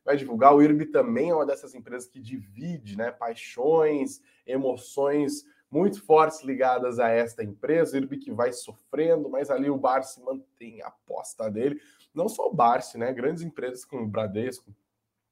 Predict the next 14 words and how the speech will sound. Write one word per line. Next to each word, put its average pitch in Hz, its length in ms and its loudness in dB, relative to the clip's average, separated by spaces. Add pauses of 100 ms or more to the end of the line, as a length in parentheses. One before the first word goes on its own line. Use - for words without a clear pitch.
(480)
Itaú 113 460 0
também 110 420 0 (160)
estão 135 220 4
presentes 131 500 0
ali. 101 320 2
O 110 60 0
irb 127 160 0
vem 147 180 2
sofrendo, 135 480 0
os 123 60 -6
últimos 135 280 -4
balanços 120 380 0
têm 135 160 -4
sido 135 340 -6